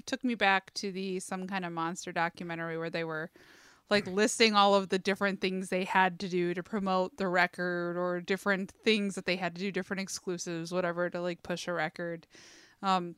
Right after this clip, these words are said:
that's the vibe this gave me, along with the explanation, uh, videos that our, our boy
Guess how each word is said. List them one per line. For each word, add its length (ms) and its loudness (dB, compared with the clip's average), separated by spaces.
that's 280 4
the 140 2
vibe 500 2
this 240 -6
gave 460 -6
me, 200 -6
along 500 8
with 240 2
the 260 -2
explanation, 1300 -6
uh, 340 -2
videos 800 -8
that 120 -10
our, 220 -8
our 160 -6
boy 500 -8